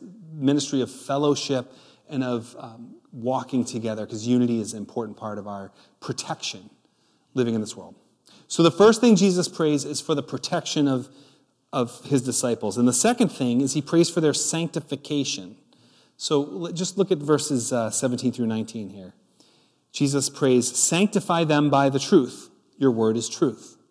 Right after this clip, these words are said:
As you've sent me into the world, I have sent them into the world. For them I sanctify myself, that they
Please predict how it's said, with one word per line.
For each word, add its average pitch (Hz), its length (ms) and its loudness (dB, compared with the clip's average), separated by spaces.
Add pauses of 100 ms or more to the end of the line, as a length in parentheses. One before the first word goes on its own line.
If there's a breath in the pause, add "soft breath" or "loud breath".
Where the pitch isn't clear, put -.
(720)
As 113 160 -6
you've 156 100 -2
sent 135 220 0
me 139 140 4
into 139 160 2
the 143 100 4
world, 139 260 8
I 123 80 2
have 113 100 -2
sent 123 260 -4
them 123 180 2
into 135 160 0
the 170 100 4
world. 117 420 4 (300 soft breath)
For 156 340 6
them 165 200 6
I 165 100 0
sanctify 185 720 -2
myself, 135 640 -4
that 131 160 -4
they 147 240 2